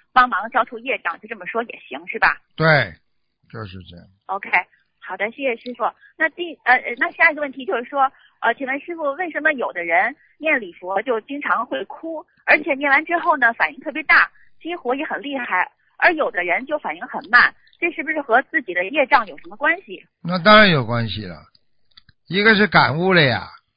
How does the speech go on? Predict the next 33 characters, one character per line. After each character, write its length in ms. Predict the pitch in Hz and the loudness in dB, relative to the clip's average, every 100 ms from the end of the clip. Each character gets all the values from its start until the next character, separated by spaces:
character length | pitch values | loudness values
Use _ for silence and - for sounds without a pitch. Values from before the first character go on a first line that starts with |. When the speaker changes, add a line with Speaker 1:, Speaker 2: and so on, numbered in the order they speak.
| _ _ _ _ _ - | _ _ _ _ _ 0
Speaker 2:
修 160 | 208 214 | 2 4
行 180 | 208 | 4
修 160 | 175 214 | 4 4
得 120 | 208 | 4
好 200 | 147 151 | 4 4
的 140 | 151 185 | 4 4
人 220 | 175 180 | 4 4
一 120 | 190 | 0
念 220 | 190 185 | 2 2
礼 140 | 156 131 | 2 2
佛 180 | 156 | 2
会 160 | 170 170 | 2 0
哭， 240 | - 175 | -2 -4
他 180 | 165 170 | 2 4
有 140 | 165 156 | 4 0
感 300 | 143 98 104 | -2 -4 -6
悟 180 | 135 | -6
呀， 240 | 123 98 87 - _ - - - | -4 -6 -10 -18 _ -20 -18 -4
他 120 | 156 | -2
觉 160 | 147 175 | 2 2
得 120 | 175 | 2
自 200 | 170 185 | 2 0
己 160 | 151 156 | 2 0
的 220 | 139 165 | 0 -2
确 220 | 156 185 156 | 0 0 0
是 180 | 151 | -2
忏 280 | 135 - 147 | -2 -2 -2
悔 160 | 117 117 | -4 -6
了， 140 | 120 | -10
Speaker 1:
嗯。 40 | 110 | -8
Speaker 2:
过 180 | 160 156 | -2 0
去 180 | 143 147 | 0 0
的 280 | 143 135 | 0 -2